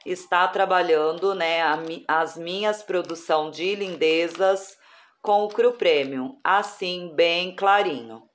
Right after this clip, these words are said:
Amores, pra você que gostou aqui dessas cores maravilhindas e deseja estar comprando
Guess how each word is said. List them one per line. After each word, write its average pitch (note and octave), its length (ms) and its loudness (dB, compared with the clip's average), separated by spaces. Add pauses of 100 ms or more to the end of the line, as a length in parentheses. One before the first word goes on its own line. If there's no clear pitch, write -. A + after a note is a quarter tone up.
(680)
Amores, E3+ 840 2 (300)
pra A3+ 180 4
você F#3 600 2
que E3+ 180 -10
gostou F3 680 4
aqui D#3 340 -2
dessas D#3+ 460 -2
cores D#3+ 500 0
maravilhindas D#3 1300 0 (260)
e G#3+ 160 -2
deseja F#3 640 2
estar E3 460 2
comprando F3 920 0